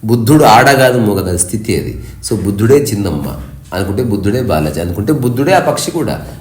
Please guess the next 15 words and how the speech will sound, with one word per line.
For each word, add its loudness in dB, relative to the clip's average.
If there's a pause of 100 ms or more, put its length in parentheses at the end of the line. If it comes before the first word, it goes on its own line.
(160)
So, 2
ఆడ 6
మొగ 2
లింగ 0
భేదాలు 2
ఏమి 4
ఉండవు. -2 (500)
So, 4
ఇట్లా 2
గమ్మత్తైన 0 (760)
విషయాలు 0
అసలు -2
నాకు 0
దిమ్మ 2
తిరిగిపోయింది. 2